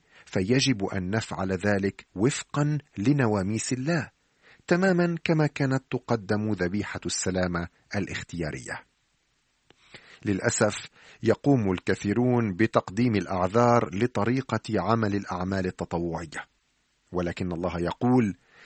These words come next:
"إذا أردت أن تعمل شيئاً لي فاعمله بطريقة صحيحة. لا تحاول أن تعمل عمل الرب دون إتقان، دون أن تضع كل قلبك وحواسك فيه." ثم نرى بعد ذلك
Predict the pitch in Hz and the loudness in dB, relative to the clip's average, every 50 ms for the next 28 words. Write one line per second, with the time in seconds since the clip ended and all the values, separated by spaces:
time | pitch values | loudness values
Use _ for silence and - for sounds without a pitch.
0 | - - - 113 101 104 92 98 101 110 135 - - - 127 127 117 110 107 - | -20 -6 -4 -2 0 0 2 2 2 2 2 0 -2 -4 -4 -2 -2 -4 -4 -4
1 | 147 139 139 135 127 113 113 107 - - 139 135 139 - 110 107 101 101 110 139 | -4 -4 -2 -2 0 0 0 0 0 0 0 0 0 0 -2 -2 -2 -2 -2 -2
2 | 170 190 185 - _ _ _ _ _ _ - - 120 95 95 104 123 139 135 110 | -2 -2 -4 -8 _ _ _ _ _ _ -4 -2 -2 -2 0 0 -2 -2 -2 -2
3 | 95 120 123 113 101 - - 85 90 92 90 - - - - 90 85 - - - | -2 -2 -2 -4 -4 -6 -4 -4 -4 -4 -6 -8 -8 -8 -6 -6 -6 -6 -8 -10
4 | - - - - - - - - _ _ _ _ _ _ _ _ - - - 113 | -10 -12 -12 -12 -14 -16 -18 -20 _ _ _ _ _ _ _ _ -20 -12 -4 2
5 | 113 127 135 - 127 117 - - 147 147 139 131 135 131 123 - - - - - | 2 4 4 2 0 -4 0 2 2 4 6 6 4 4 2 0 -4 -12 -8 -2
6 | - 127 120 - - - 139 139 143 135 131 127 127 120 107 120 139 135 135 127 | 0 0 0 0 0 0 0 2 2 2 2 2 2 2 2 2 0 2 0 0
7 | 127 120 120 131 127 123 110 110 - _ - 98 104 113 123 123 123 120 117 - | 0 0 0 0 -2 -2 -4 -10 -16 _ -10 -4 -2 0 2 2 0 -2 -4 -8
8 | _ - 156 170 175 151 107 113 - _ _ _ _ _ _ _ - - - 101 | _ -4 -2 0 0 0 -2 -4 -8 _ _ _ _ _ _ _ -20 -16 -8 -2
9 | 107 127 139 131 131 131 127 120 117 - 139 131 123 113 120 120 - _ - 180 | 0 2 2 2 2 2 0 -2 -2 -2 -2 -2 -2 0 0 -2 -2 _ 0 2
10 | 175 160 156 - - 165 165 160 147 156 151 - - 156 151 - - - _ - | 2 2 0 0 0 -2 0 0 0 -2 -2 0 0 -2 -2 -2 -6 -10 _ -2
11 | 139 160 165 - - 160 151 165 190 175 - - - - - - - - - - | 0 0 0 0 0 0 2 2 0 -2 -4 -6 -8 -8 -10 -10 -10 -10 -10 -12
12 | - - - - _ _ _ _ _ _ _ _ _ _ _ _ _ _ _ _ | -12 -12 -16 -20 _ _ _ _ _ _ _ _ _ _ _ _ _ _ _ _
13 | _ - - - - - - - - _ _ _ - 123 120 95 95 98 101 95 | _ -20 -20 -20 -20 -20 -20 -20 -20 _ _ _ 0 2 4 4 4 6 6 8
14 | 95 90 85 95 92 92 87 92 87 101 107 104 98 98 95 - - - | 6 6 6 4 2 2 0 0 2 4 4 4 4 2 -2 -2 -8 -20